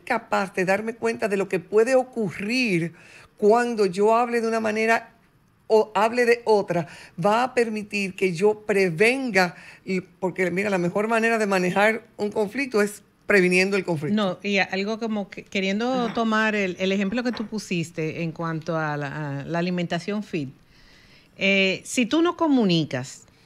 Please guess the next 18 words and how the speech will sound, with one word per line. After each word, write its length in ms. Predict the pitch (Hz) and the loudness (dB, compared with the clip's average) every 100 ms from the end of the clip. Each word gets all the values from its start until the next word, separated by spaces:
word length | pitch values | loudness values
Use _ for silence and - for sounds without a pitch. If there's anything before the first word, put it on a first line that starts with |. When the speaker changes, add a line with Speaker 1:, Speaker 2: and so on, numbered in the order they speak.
| - | -8
Speaker 2:
por 100 | 170 | -6
ejemplo, 360 | 156 160 147 151 | -2 -4 -2 -4
en 80 | |
tu 160 | 143 160 | -6 -6
casa, 360 | 160 127 - 190 | -4 -6 -6 -2
Speaker 1:
Ujú. 380 | 180 165 160 208 - - | 0 0 -2 -6 -14 -4
Speaker 2:
de 260 | 165 160 | -2 -2
que 760 | 165 180 170 165 165 160 160 151 - | 0 2 4 4 4 2 0 -2 -4
tú 140 | 196 | 0
no 540 | 196 202 190 180 170 170 | 2 4 4 4 2 -2
vas 300 | 147 160 165 | -2 0 2
a, 600 | 175 165 156 147 143 139 147 | 2 2 2 2 0 -4 -4
no 280 | 160 165 160 | -4 -2 -2
vas 140 | 165 | -2
a 60 | 170 | -2
consumir 440 | 160 156 156 151 | -6 -6 -4 -4
refresco, 580 | 139 - 160 180 175 170 233 | -6 -6 -4 -4 -4 -4 0
X, 380 | 202 - - | -2 -4 -20